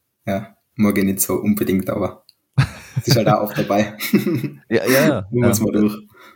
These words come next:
Speaker 2: Ich, ich
Speaker 1: Aber
Speaker 2: glaub, ich glaub, das ist auch eine der, der, der sch-, ich glaub, das ist eine der schwierigsten oder blödesten, äh, Sachen beim Traillaufen.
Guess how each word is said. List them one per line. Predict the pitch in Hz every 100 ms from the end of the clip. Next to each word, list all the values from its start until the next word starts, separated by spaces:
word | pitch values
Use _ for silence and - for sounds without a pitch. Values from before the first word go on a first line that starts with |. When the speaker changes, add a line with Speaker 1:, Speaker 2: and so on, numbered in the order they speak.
| _ _ -
Speaker 2:
Ich, | 135
ich |
Speaker 1:
Aber | 98
Speaker 2:
glaub, | 98 101 -
ich | 127
glaub, | 107 -
das | 120 117
ist | 110
auch | 98 -
eine | 101 101 104
der, | 98 98 98 -
der, | 95
der | 95 92 90
sch-, | - - - - - -
ich | -
glaub, | - 113 -
das | 139
ist | 139 -
eine | 92 113
der | 113
schwierigsten | - - 90 101 135 156 175 - 165 165
oder | - 104 110 _
blödesten, | 104 85 82 104 135 135 - - 113 113 113 120
äh, | - 104 95
Sachen | 98 87 - 85
beim | - 76
Traillaufen. | 76 67 60 - -